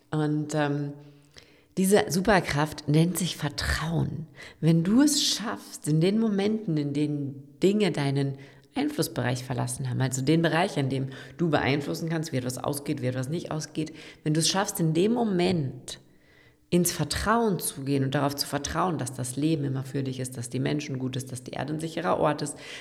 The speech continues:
dass all diese Dinge funktionieren werden, dass alles immer zu deinem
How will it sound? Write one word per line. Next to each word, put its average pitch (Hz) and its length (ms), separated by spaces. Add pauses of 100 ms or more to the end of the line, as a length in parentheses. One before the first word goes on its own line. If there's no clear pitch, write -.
dass 170 160
all 190 260
diese 185 220
Dinge 185 600 (440)
funktionieren 165 1000
werden, 147 540
dass 139 160
alles 185 360
immer 165 240
zu 139 100
deinem 139 280